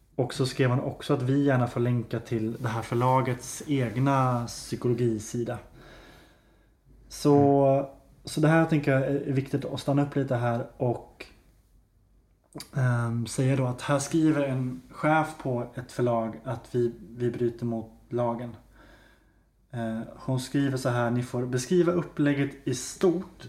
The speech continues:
Speaker 1: i egna ord, inte i detalj. Och heller inte kopiera så här mycket text från böckerna." Så hon menar att vi har lagt ut material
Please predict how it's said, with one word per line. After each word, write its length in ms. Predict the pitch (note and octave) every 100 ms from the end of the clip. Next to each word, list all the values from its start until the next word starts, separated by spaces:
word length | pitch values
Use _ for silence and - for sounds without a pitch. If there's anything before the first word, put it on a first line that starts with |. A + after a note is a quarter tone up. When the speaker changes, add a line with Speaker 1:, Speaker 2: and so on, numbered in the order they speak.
| -
Speaker 1:
i 220 | C3 D#3
egna 300 | C#3+ C3 C#3+
ord, 240 | B2+ A#2+ A#2
inte 280 | B2+ A#2+ C3+
i 100 | B2
detalj. 580 | A#2 - - C3+ A2 G2 -
Och 100 | B2+
heller 220 | B2 A#2+
inte 160 | B2 A#2+
kopiera 580 | - - B2 B2+ B2
så 120 | A#2 A2+
här 80 |
mycket 260 | A2 A2+ A2+
text 240 | - A#2+ -
från 120 | A2
böckerna." 380 | A2 - - - - - - - -
Så 120 | - D3
hon 100 | D#3+
menar 220 | D#3 C#3
att 200 | C3+ -
vi 40 |
har 340 | B2 - D3 C#3+
lagt 240 | C3 B2+
ut 140 | B2+ B2+
material 460 | A#2+ C3+ D#3+ E3